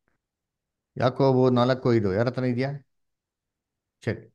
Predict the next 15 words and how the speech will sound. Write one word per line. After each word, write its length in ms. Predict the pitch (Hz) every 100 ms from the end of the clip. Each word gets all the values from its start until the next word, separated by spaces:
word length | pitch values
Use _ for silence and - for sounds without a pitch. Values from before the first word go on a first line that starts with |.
| _ 107
ನಾನೇ 160 | 113
ಓದ್ಬಿಡ್ತೀನಿ, 460 | 113 110 104 101 95
ಕೇಳ್ತಿರ್ತೀನಿ. 520 | 104 101 87 80 107 113 - _ _ _ _ _ _ _ 123
ಹ? 280 | 160 170 - - _ _ 107
ಜೇಮ್ಸ್ 520 | 120 135 107 101 - _ -
ಫೋರ್ 240 | 151 160
ಚಾಪ್ಟರ್ 280 | 123 98 -
ಫಿಫ್ತ್ 300 | - 123 -
ವರ್ಸ್ 500 | 104 - - - _ _ -
ಏನ್ 100 | 127
ಹೇಳ್ತಾರೆ? 680 | 127 117 95 95 139 165 170 175 - _ _ _ _ -
ಆ, 60 | 120 127 127 123 123 120 117 117 - _ _ _ _ _ _ _ _ _ _ _ _ _ _ _ 110
do 160 | 110
you 240 | 208 208 214
think 580 | 214 190 165 127 -